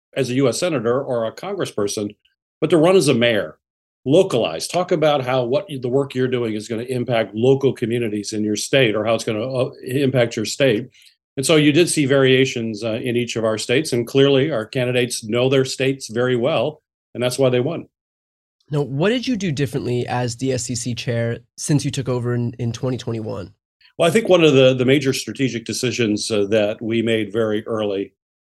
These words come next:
Speaker 1: uh, was to focus on our ground operation and understand that that was gonna be the, the difference in these races. Uh, I knew going into this race, we knew historically the precedent was, uh, was gonna be rough.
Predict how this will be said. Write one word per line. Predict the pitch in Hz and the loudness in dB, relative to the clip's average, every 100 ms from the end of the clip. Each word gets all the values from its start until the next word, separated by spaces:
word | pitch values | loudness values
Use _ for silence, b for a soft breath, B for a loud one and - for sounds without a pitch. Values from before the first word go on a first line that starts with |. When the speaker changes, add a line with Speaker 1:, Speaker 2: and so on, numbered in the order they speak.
| _ | _
Speaker 1:
uh, | 110 110 110 | -2 0 0
was | 113 123 120 | 2 2 2
to | - | -4
focus | 113 143 135 127 | -2 -2 0 -2
on | 117 113 | -2 -2
our | 104 104 | -2 -4
ground | 101 110 107 | -4 -4 -2
operation | 104 98 104 101 98 - 98 - | -2 -2 -2 -2 -4 -6 -10 -8
and | 113 | -4
understand | 117 113 - 110 | -4 -2 0 0
that | 104 | 2
that | 113 113 | 2 0
was | 104 | 0
gonna | 117 104 | -2 -2
be | 101 107 | 0 0
the, | 104 104 101 | 0 -2 -2
the | 104 | -4
difference | 110 107 98 | -4 -4 -4
in | 107 | -2
these | 104 98 | -2 -2
races. | 107 107 107 95 - - b b b - | -2 -2 -2 -6 -8 -12 b b b -4
Uh, | 113 | -2
I | - 143 | 2 4
knew | 143 147 | 6 6
going | 135 139 139 | 6 6 8
into | 131 131 127 120 | 6 6 2 2
this | 117 120 - | 0 0 -2
race, | 117 135 - | -2 -2 -2
we | 113 | -2
knew | 123 | 0
historically | 117 127 123 123 127 123 131 127 | 0 0 0 0 0 0 0 0
the | 113 | -4
precedent | - 117 127 120 127 | -6 -6 -4 -4 -4
was, | 117 107 104 - | -6 -6 -8 -2
uh, | 113 110 113 | 0 2 0
was | 120 107 | -4 -4
gonna | 127 117 | -2 0
be | 113 117 | 0 0
rough. | 107 143 - | 2 0 -2